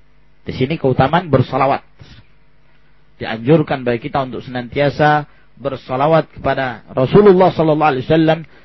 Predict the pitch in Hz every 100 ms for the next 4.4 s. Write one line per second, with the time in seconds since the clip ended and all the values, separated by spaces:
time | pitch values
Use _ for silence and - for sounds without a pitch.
0 | - - 135 139 123 - 143 143 120 127
1 | 131 131 117 113 - 113 - 139 127 104
2 | - 113 147 120 - - - _ - 113
3 | - 117 117 147 - 139 127 123 131 117
4 | 123 156 160 113